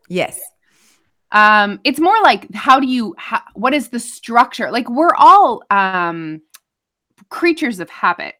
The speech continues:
Speaker 2: So,
Speaker 1: Hmm.
Speaker 2: you know, we wanna talk about how you kind of, like, build the foundation of your plan. It's gonna look a little different every single day, but it just kinda starting to create awareness around what works for you and why.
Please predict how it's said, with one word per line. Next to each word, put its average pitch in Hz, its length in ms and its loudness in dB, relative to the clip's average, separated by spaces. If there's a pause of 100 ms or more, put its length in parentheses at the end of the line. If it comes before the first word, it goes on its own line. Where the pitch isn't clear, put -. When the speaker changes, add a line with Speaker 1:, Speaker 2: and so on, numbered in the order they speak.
Speaker 2:
So, 240 340 -2
Speaker 1:
Hmm. 180 160 -8 (320)
Speaker 2:
you 247 180 -4
know, 233 180 0
we 220 280 -6
wanna 247 300 -2
talk 262 420 2
about 214 320 -2
how 220 120 0
you 226 160 -8
kind 320 240 -2
of, 285 100 -4
like, 254 200 -8 (680)
build 269 320 -4
the 233 100 -2
foundation 220 840 -2
of 180 140 -8
your 208 400 -2
plan. 208 400 -6
It's 185 100 -12
gonna 247 160 -6
look 220 180 -8
a 214 40 -6
little 214 240 -6
different 196 280 -8
every 175 160 -8
single 180 300 -12
day, 220 320 -4
but 175 260 0 (240)
it 233 100 -10
just 311 220 -8
kinda 370 280 -4
starting 285 360 -4
to 277 80 -12
create 247 280 -6
awareness 226 400 -6
around 202 260 -2
what 208 280 -2
works 214 320 -8
for 208 160 -8
you 240 280 -4
and 175 200 -6
why. 160 440 -4